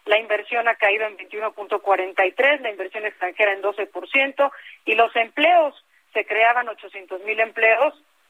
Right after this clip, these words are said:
y del dos mil diecinueve a la fecha se han perdido más de setecientos mil. Entonces, bueno, pues las cifras son preocupantes. Ahora nos toca justamente en esta nueva legislatura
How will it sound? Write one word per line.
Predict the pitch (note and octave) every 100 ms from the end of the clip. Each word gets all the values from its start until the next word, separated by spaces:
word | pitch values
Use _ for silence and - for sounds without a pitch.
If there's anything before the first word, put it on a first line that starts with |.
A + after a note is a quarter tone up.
| _ _
y | G#3
del | G#3+ F#3
dos | G3+ A3
mil | A3
diecinueve | A#3+ G#3 G#3 G#3
a |
la | G3
fecha | - G3+ A3
se | G3+
han | G3+
perdido | G3+ G3 G3+ G3+
más | G3+ F#3+
de | G3+
setecientos | G3 F3 F3+ F#3+ F#3 F3+ E3+
mil. | F#3 E3 - - -
Entonces, | G#3+ G#3 A#3 C4+
bueno, | B3 A#3+ A3+
pues | G3+
las | G3+ G3
cifras | C#4+ D4 D4 C4
son | C4 B3+ B3+ B3 _ _ _
preocupantes. | A3 G#3+ G#3 - B3+ B3+ B3+ D4+ G3+
Ahora | F#3 F#3+ A3+ A#3
nos | G#3 -
toca | G#3 A3
justamente | G#3+ G#3+ - G3+ G3 G3
en | G3
esta | G3 G3+
nueva | G3 F#3+
legislatura | F#3+ F3+ F3 E3+ - A3+ C4